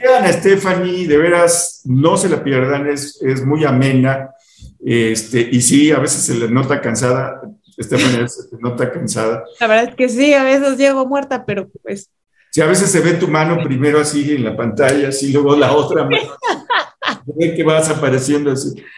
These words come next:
Speaker 1: No, pero de veras véanla, este, vale la pena, eh, vean todos nuestros programas, lean, eh, las columnas, eh, lean la, la columna de Tere de ayer, la columna de Stephanie. ¿Cómo se llamó tu columna?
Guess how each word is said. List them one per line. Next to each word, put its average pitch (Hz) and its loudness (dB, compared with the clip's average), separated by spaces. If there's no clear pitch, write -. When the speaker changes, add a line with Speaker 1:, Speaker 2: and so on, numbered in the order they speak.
Speaker 1:
No, 180 2
pero 170 4
de 180 2
veras 196 4
véanla, 175 0
este, 120 -4
vale 147 2
la 131 0
pena, 127 0
eh, 107 -6
vean 135 2
todos 135 -2
nuestros 101 -10
programas, 127 0
lean, 151 2
eh, 113 0
las 110 -2
columnas, 135 0
eh, 117 -2
lean 147 2
la, 131 -2
la 107 -4
columna 123 0
de 110 -4
Tere 123 2
de 117 2
ayer, 135 2
la 107 -4
columna 120 0
de 107 0
Stephanie. 135 0
¿Cómo 165 -2
se 170 0
llamó 151 2
tu 160 -4
columna? 135 0